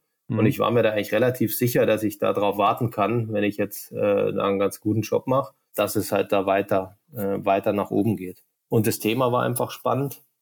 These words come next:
Speaker 1: muss man so klar sagen. Also das war halt gerade auch in der Zeit, wo der, wo der Sport dann völlig abgehoben hat, äh, in, in, in, in eine wirklich gute Richtung und immer populärer geworden ist, die Fernsehzahlen explodiert sind und, ähm, ja,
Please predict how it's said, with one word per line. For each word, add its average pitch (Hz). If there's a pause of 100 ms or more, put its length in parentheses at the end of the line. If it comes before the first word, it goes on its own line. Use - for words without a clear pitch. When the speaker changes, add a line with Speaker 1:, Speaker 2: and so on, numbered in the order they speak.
(200)
Speaker 1:
muss 117
man 117
so 110
klar 110
sagen. 113
Also 101
das 98
war 107
halt 107
gerade 104 (260)
auch 117
in 120
der 107
Zeit, 113
wo 117
der, 107
wo 104
der 101
Sport 107
dann 104
völlig 120
abgehoben 120
hat, 131 (160)
äh, 113
in, 117 (240)
in, 110
in, 110
in 117
eine 110
wirklich 113
gute 120
Richtung 120
und 107
immer 113
populärer 110
geworden 110
ist, 110
die -
Fernsehzahlen 113
explodiert 110
sind 113
und, 101
ähm, 107 (100)
ja, 110